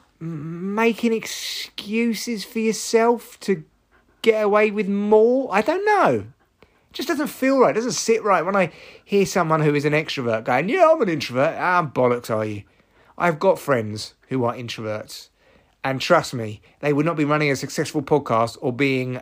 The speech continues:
a, um, a, a well-paid and popular stand-up comedian. So, yeah,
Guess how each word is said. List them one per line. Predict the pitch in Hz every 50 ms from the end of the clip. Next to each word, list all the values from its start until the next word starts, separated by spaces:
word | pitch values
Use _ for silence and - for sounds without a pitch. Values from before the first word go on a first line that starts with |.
| _ -
a, | 131 123 120 120 120 120 120 123 - -
um, | - 123 120 117 113 113 113 113 113 - _ - - - - - - _ _ _ _ _ _ _ -
a, | - 143 - -
a | 131 135
well-paid | 135 131 143 151 147 143 143 139 135 127 - 139 135 127 131 127 123 127
and | 127 127
popular | - - 147 - - 135 127 131
stand-up | - - 170 147 143 143 151 143
comedian. | - 151 143 156 170 165 143 107 87 78 - _ _ _ _ _ _ _ _ _ _ _ _ - - _ _ _ _ _ _ _ _ _ _ _
So, | _ - - 208
yeah, | 208 226 226 233 208 143